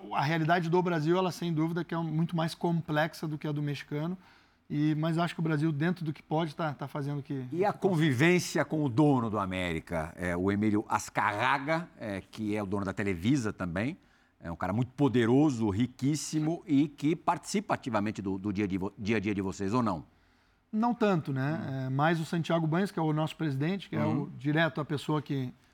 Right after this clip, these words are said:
Speaker 1: que coordena o futebol, que contrata, que, que, que nos dá o subsídio todo pra, pra tocar o trabalho, e o, e o Emílio é, é o dono, né? O patrão, é o,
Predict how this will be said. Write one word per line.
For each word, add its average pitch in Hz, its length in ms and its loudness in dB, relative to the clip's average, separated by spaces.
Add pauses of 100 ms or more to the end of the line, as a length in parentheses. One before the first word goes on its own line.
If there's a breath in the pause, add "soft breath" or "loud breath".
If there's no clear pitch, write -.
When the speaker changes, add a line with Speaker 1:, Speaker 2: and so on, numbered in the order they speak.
(180 soft breath)
Speaker 1:
que 135 100 -6
coordena 160 560 2
o 151 40 -2
futebol, 151 460 0
que 147 140 -8
contrata, 147 640 -2
que, 139 380 -8
que, 147 280 -14
que - 120 -14
nos 131 180 -4
dá 147 140 0
o 165 60 0
subsídio 139 500 -4
todo 151 200 -4
pra, 147 300 -6 (600 soft breath)
pra 143 140 -2
tocar 151 300 0
o 156 60 0
trabalho, 170 800 4
e 180 100 2
o, 175 200 4
e 165 100 2
o 180 100 4
Emílio 185 340 4
é, 202 260 2
é 180 60 0
o 202 80 2
dono, 190 360 2
né? 156 120 -2
O 165 80 -2
patrão, 175 560 -2
é 165 80 -2
o, 165 200 0